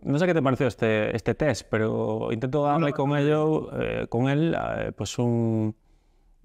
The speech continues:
Speaker 1: en un sentido menos formal a una entrevista, ¿no? Al final
Speaker 2: Mira, me, me lo he pasado muy bien y con las preguntas que me has hecho creo que tú sabes más de mí que mi mujer, así que,
Speaker 1: <laughs>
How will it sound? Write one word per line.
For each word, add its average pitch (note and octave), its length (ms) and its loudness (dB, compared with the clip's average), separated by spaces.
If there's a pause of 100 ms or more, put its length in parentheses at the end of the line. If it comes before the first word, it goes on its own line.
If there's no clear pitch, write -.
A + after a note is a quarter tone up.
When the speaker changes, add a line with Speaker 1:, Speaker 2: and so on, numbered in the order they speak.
(1000)
Speaker 1:
en C#3+ 140 -4
un C#3 60 2
sentido D3 840 2
menos C#3+ 420 4
formal B2+ 400 4
a A2 60 4
una A2+ 120 2
entrevista, G2+ 460 0
¿no? G#2+ 280 0
Al G#2+ 140 0
final A2+ 240 0
Speaker 2:
Mira, D#3+ 240 0
me, D3 200 -8
me D3+ 120 -2
lo F#3 80 0
he - 20 -6
pasado A3 300 -2
muy G#3+ 140 0
bien A3+ 260 2
y F#3 80 -2
con D#3 140 -2
las C#3+ 100 0
preguntas E3 320 -2
que F#3+ 60 0
me E3+ 80 0
has F#3 60 0
hecho F#3+ 180 -2
creo E3+ 140 0
que D#3 100 -4
tú E3 160 -6
sabes B2 400 -2
más C3 200 -2
de A#2+ 100 -2
mí E3+ 160 2
que D#3+ 140 0
mi C3+ 80 2
mujer, A2+ 340 -2
así G2 160 -6
que, C3 380 -2
Speaker 1:
<laughs> - 420 -4